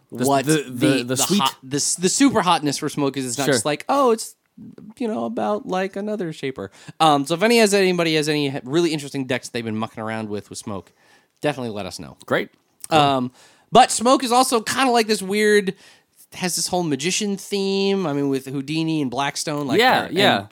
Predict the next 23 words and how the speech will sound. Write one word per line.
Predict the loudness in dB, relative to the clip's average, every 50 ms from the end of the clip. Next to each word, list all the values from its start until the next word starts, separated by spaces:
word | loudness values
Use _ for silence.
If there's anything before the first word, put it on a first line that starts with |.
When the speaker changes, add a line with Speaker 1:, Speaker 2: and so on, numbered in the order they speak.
| -4
Speaker 2:
even, | 0 2 2 4
Speaker 1:
And, | 6
and, | 4 4 4 4 2
Speaker 2:
even | 4 2
Speaker 1:
and, | 2 2
Speaker 2:
Davey. | 0 -2 -2 0
Speaker 1:
and, | 0 0 0 0
and | 0 0
her | 0 2
flavor | 2 2 2 2 2
Speaker 2:
Um, | 0
Speaker 1:
text | 0 0 0 0 -2
is | -6 -6 -4
"Nothing | -6 -6 -4 -4 -4 -4
up | -4 -6
my | -8 -8
sleeve." | -10 -10 -10 -8 -8 -8 -10 -12 -14 -14 -10
Speaker 2:
that's | -8 -4 -2
Speaker 1:
And | -2 0
Speaker 2:
right. | 0 0 0
Speaker 1:
so, | 0 0 0 -2
so | -4 -2 -2
Speaker 2:
Uh, | 0 0 0 -2 -4